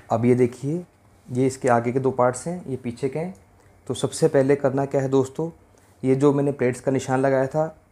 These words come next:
आप इसी के हिसाब से यहाँ पर एक उसको उठा लें पॉइंट को और इस जगह निशान लगाएं, यानी कि पता रहेगा हमें इस जगह हमने इसमें प्लेट्स डालनी है।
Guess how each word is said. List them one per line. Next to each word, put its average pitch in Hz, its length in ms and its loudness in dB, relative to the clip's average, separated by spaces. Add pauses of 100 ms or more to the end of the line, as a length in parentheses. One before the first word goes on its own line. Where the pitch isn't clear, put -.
(140)
आप 135 220 -4
इसी 165 240 -4
के 170 100 0
हिसाब 120 360 2
से - 160 -8
यहाँ 123 220 -6
पर 123 160 -6
एक 123 260 -4
उसको - 200 -6
उठा 120 220 -4
लें 147 160 0
पॉइंट 139 240 -4
को 170 140 -4 (160)
और 135 160 2
इस 131 80 0
जगह 131 200 -2
निशान 120 340 -4
लगाएं, 135 280 -4 (360)
यानी 127 220 -2
कि 135 120 -6
पता 127 260 -2
रहेगा 123 280 2
हमें 131 180 -6
इस 131 140 -4
जगह 123 240 0
हमने 131 260 -2 (220)
इसमें 143 260 -8
प्लेट्स 131 320 -4 (100)
डालनी 110 320 -2
है। 185 160 -2